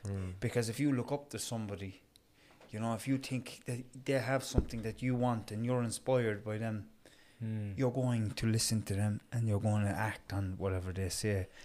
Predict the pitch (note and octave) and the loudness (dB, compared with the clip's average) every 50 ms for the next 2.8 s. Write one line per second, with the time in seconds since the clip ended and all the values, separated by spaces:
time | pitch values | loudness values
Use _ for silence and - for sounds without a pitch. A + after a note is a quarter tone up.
0 | - - G2+ G2 A#2+ B2 A#2+ A2 - G2+ G2+ G#2 G2+ - - G#2+ G2 F2+ - G#2 | -14 -10 -6 -2 0 0 0 0 -2 -6 -6 -6 -8 -8 -6 -8 -8 -6 -8 -6
1 | A2 A2 A2 A#2+ B2+ - - - - - - - - - G2+ G#2 G#2 G2 G2+ G#2 | -6 -4 -6 -6 -8 -14 -20 -20 -20 -20 -20 -18 -16 -12 -10 -10 -10 -8 -10 -10
2 | - - G#2+ G#2 G2+ G2+ G#2+ A2 A2 A2 A2 G#2+ A2 - - | -10 -12 -10 -6 -4 -2 0 0 0 0 -2 -4 -6 -10 -12